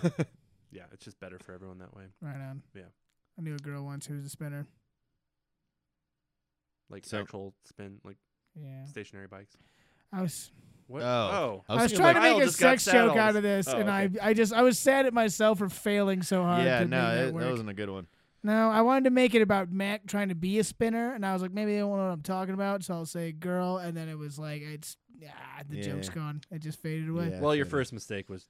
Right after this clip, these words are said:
Speaker 1: trying to do that joke.
Speaker 2: Yeah.
Speaker 1: Bouncing off of me, 'cause I'm just a void of humor or feelings.
Speaker 3: <laughs>
Speaker 2: Tell by the tone of your voice.
Speaker 1: Yeah.
Speaker 3: Oh, speaking of voids, uh,
Speaker 1: <laughs>
Speaker 3: we,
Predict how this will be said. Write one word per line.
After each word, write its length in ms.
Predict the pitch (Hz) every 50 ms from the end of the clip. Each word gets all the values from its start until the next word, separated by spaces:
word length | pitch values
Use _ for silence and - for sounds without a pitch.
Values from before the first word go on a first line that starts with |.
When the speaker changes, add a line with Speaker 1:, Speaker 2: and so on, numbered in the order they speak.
| _ _
Speaker 1:
trying 180 | - 107 98 95
to 60 | 92
do 120 | 87 92 92
that 140 | 87 85 85
joke. 300 | - 87 82 82 _ _ _ _ - - _
Speaker 2:
Yeah. 320 | - 101 98 95 95 92 85 - - _ _ -
Speaker 1:
Bouncing 260 | 101 98 - - 98
off 160 | 92 90 -
of 60 | -
me, 80 | 92 90 87 85 -
'cause 260 | - 87 - - - - _ _ _ _ _ _ _ _ _ _ _ _ _ _
I'm 120 | 107 127 143
just 160 | 165 156 -
a 40 | 131
void 500 | 107 101 101 98 95 92 92 90 90 90 _ _
of 260 | - 98 92 87 87 - _ _ _ _ _ _ _ _ _ _ _ _ _ _ _ _ _ _ _ _ _ _ _ _
humor 340 | 95 95 92 90 87 87 _ _ _
or 80 | 107 95
feelings. 280 | _ - 92 185 - - - - 185 - -
Speaker 3:
<laughs> 800 | - - 381 370 381 - 359 370 370 302 - - - 302 269 - - _ _ _ _ _ - -
Speaker 2:
Tell 140 | - 120 110
by 80 | - -
the 120 | 87 87
tone 220 | - - 92 90 87
of 40 | 85
your 80 | 85 85
voice. 400 | 80 85 82 82 80 - - -
Speaker 1:
Yeah. 100 | 95 92 90 95 _
Speaker 3:
Oh, 300 | - 233 262 277 233 196
speaking 480 | 175 - - 240 247 262 262 247 226 214
of 80 | 196
voids, 880 | 175 175 170 175 165 165 190 202 208 202 202 190 175 165 147 135 - - - _ _ _ _ _ - -
uh, 480 | - 180 175 170 160 160 160 156 165 - - 214 - - 196
Speaker 1:
<laughs> 320 | - _ _ _ _ - -
Speaker 3:
we, 180 | 202 175 160